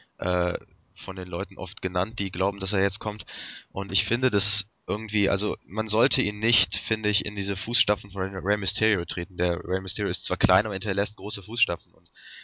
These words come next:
äh, das ist, ja, da kann man nicht einfach so mir nichts, dir nichts reinwachsen. Vor allem, weil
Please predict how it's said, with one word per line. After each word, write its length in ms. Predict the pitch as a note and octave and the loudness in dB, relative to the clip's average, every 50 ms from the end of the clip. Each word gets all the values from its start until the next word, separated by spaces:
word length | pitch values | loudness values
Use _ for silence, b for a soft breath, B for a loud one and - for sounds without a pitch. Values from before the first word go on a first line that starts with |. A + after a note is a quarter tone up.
| B B B B B B _ | B B B B B B _
äh, 380 | - F#2+ F2+ F#2 F#2+ F#2 F2 - - - - _ - | 0 2 4 4 4 2 2 0 -4 -8 -16 _ -10
das 140 | F#2+ G2 | -8 -6
ist, 420 | G#2+ F2+ - - - - - - - _ b b b b b b _ _ _ _ - | -4 -4 -2 -2 -2 -2 -4 -6 -10 _ b b b b b b _ _ _ _ -2
ja, 360 | - G2 G#2 A2+ A#2+ A2+ E2 - - _ _ _ _ _ _ _ | 2 4 6 6 6 6 4 2 -2 _ _ _ _ _ _ _
da 140 | - G2+ G2+ | -2 0 2
kann 220 | - - B2 D3 | 2 2 2 0
man 160 | C#3 A#2 G#2 | -2 -4 -2
nicht 180 | G2+ F#2+ - - | -2 -4 -2 -2
einfach 300 | F#2+ G#2+ G#2+ G#2+ G2+ - | -4 -4 -4 -6 -8 -8
so 320 | - G#2 G#2+ A2 A2 G2 - - - | -8 -8 -10 -10 -10 -10 -12 -14 -16
mir 160 | - G2+ G#2+ A2 | -16 -14 -12 -10
nichts, 180 | A2 G2 - | -10 -12 -10
dir 140 | - A2 G#2+ | -10 -8 -8
nichts 200 | G#2+ G2+ - F#2 | -8 -4 0 2
reinwachsen. 600 | G2 G#2 A2+ B2 G2+ F2 E2 E2+ - - F2+ F2 | 2 2 2 0 -2 -4 -4 -2 -4 -6 -6 -10
Vor 200 | - - - - | -12 -10 -6 -4
allem, 280 | F2+ F#2+ G2 G#2 G2 F#2 | -4 -4 -6 -6 -6 -4
weil 360 | F#2+ F#2 F#2 F#2 F#2+ F2+ | -2 -2 0 -2 -4 -6